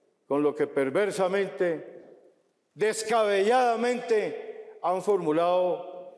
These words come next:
preciso desde que llegué a la presidencia del Congreso.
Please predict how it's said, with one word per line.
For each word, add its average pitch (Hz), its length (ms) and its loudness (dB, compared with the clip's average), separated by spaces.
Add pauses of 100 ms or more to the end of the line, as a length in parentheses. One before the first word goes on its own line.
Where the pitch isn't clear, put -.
(800)
preciso 196 680 2
desde 151 220 2
que 151 140 2
llegué 143 160 4
a 175 60 2
la 190 160 2
presidencia 156 500 0
del 170 100 0
Congreso. 160 480 -4